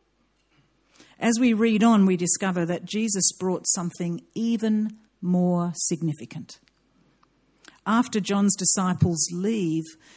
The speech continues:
Jesus turns to the crowd and asks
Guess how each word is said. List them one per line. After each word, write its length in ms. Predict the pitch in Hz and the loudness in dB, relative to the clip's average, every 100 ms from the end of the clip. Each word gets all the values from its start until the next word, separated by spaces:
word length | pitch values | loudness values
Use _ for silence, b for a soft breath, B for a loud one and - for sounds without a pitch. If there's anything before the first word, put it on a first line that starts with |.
| b b _ - | b b _ -6
Jesus 420 | 214 233 220 190 | -2 2 4 2
turns 460 | - 226 240 240 - | 2 2 4 4 4
to 100 | - | -2
the 100 | 202 | -6
crowd 800 | 190 - 233 247 208 147 160 185 _ _ _ _ - | -8 -10 -8 -6 -6 -6 -10 -12 _ _ _ _ -6
and 180 | 190 | -2
asks 480 | 190 226 214 - - | -2 -2 -2 -4 -8